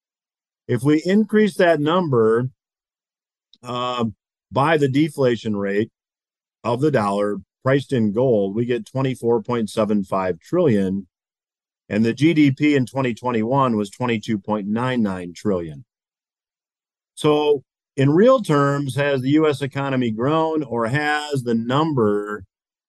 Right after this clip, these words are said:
that's reported, because it's reported in dollars, simply made it seem like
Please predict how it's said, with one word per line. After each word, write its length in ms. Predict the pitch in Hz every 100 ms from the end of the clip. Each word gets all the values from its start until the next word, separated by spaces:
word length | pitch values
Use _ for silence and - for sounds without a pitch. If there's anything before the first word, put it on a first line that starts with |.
| -
that's 280 | 117 113 113
reported, 580 | 110 151 180 127 104 101
because 360 | 110 131 131
it's 140 | 131 123
reported 460 | 113 123 123 117
in 220 | 107 104
dollars, 560 | 101 117 120 104 104 98
simply 540 | 120 113 113 110 110 95
made 240 | 107 113
it 140 | 104 -
seem 460 | - 170 220 220
like 320 | 127 110 104